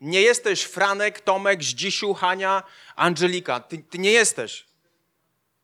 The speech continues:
Musimy nauczyć się szacunku. Jeśli ty pozwalasz sobie mówić do ciebie jako do zwykłego ziomusia, to ludzie będą cię traktować jak zwykłego ziomusia.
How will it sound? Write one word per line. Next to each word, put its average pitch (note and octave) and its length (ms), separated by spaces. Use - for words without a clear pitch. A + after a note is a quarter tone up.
Musimy A3 520
nauczyć G#3+ 540
się G3+ 180
szacunku. G3+ 600
Jeśli F3 360
ty B3 160
pozwalasz G#3 600
sobie F#3 340
mówić F#3 480
do E3 120
ciebie F3 380
jako D#3 280
do D#3 120
zwykłego D#3 480
ziomusia, D#3 600
to F#3 120
ludzie G#3+ 280
będą G#3 240
cię G#3 140
traktować G#3 500
jak F3 140
zwykłego F#3 420
ziomusia. E3+ 640